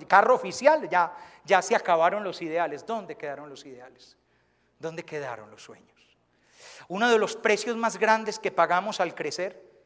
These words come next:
que pagamos al volvernos adultos, es que se nos mueran nuestros sueños. Simplemente hacemos lo mismo todos los días,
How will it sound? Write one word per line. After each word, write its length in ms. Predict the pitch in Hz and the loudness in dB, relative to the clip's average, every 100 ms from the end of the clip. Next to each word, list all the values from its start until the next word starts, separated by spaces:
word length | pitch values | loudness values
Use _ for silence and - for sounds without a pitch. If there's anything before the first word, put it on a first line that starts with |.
| _ | _
que 120 | - | -12
pagamos 400 | 165 160 165 196 | 0 2 2 0
al 80 | 190 | -4
volvernos 520 | 160 160 156 170 202 | -4 -6 -6 -6 -6
adultos, 560 | 170 156 208 202 196 - _ _ _ | -6 -6 -8 -12 -16 -18 _ _ _
es 120 | 160 | -18
que 120 | - 175 | -12 -12
se 120 | 170 | -10
nos 160 | 135 | -14
mueran 360 | 147 185 202 185 - _ | -10 -8 -8 -12 -20 _
nuestros 420 | - 139 - 123 - | -20 -18 -16 -18 -16
sueños. 520 | 135 117 107 _ _ _ _ _ _ _ _ | -16 -16 -20 _ _ _ _ _ _ _ _
Simplemente 560 | - 233 254 262 269 247 | -10 -6 -2 -2 -2 -4
hacemos 280 | 247 254 | -2 -2
lo 120 | 247 202 | -2 -4
mismo 380 | 254 262 185 | -6 -10 -14
todos 220 | 160 185 185 | -8 -6 -6
los 140 | 160 | -8
días, 380 | 185 151 117 | -12 -14 -16